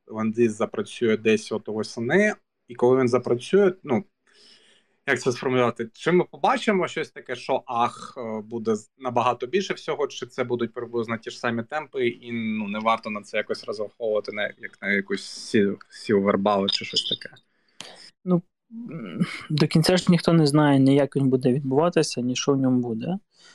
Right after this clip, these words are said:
Speaker 2: Тому, з одного боку, це щось таке величне і велике, як мінімум в фінансовому плані, а з іншого боку, незрозуміло, який безпосередній профіт це десь на полі бою.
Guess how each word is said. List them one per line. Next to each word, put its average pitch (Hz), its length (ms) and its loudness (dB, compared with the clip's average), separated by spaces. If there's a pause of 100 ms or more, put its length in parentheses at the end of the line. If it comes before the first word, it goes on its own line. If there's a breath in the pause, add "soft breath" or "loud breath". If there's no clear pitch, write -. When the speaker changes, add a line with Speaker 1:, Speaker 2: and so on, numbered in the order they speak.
(240 soft breath)
Speaker 2:
Тому, 135 1300 2
з 135 80 -2
одного 139 320 2
боку, 135 340 2 (300)
це - 140 0
щось - 220 0
таке - 260 2
величне 139 720 4
і 147 140 -4
велике, 139 580 2 (580)
як 131 180 -20
мінімум 127 380 -2
в - 140 -16
фінансовому 120 560 -4
плані, 120 380 -6
а 131 80 -10
з 131 100 -2
іншого 160 320 2
боку, 139 280 0
незрозуміло, 131 880 2 (320 soft breath)
який 143 360 0 (260)
безпосередній 143 760 2
профіт 147 400 -2
це - 100 0
десь 127 220 0
на 139 80 0
полі 131 260 2
бою. 120 400 -2